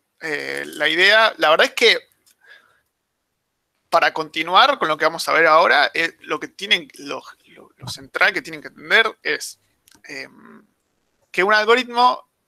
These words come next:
es una forma, es una serie de pasos para resolver un problema. Y eso es lo que vamos a estar haciendo en esta materia, o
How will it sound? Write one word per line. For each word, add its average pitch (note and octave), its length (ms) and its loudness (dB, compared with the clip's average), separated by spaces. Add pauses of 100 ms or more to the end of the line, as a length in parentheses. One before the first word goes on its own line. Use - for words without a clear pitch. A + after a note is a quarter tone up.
(360)
es - 160 -4
una A3 160 0
forma, F#3+ 540 -2
es F#3 240 -6
una F#3 180 -4
serie G#3 220 -6
de G3 80 0
pasos A3+ 280 -2
para E3 140 -2
resolver E3 260 -6
un D3 120 -10
problema. C3 360 -8
Y F3 140 0
eso A3+ 160 0
es A3+ 40 0
lo F#3+ 100 2
que E3 60 2
vamos E3+ 160 -2
a - 40 -10
estar E3+ 140 0
haciendo E3+ 680 -2
en C#3+ 100 -4
esta D#3 200 -6
materia, D3+ 520 -2
o C#3+ 200 -2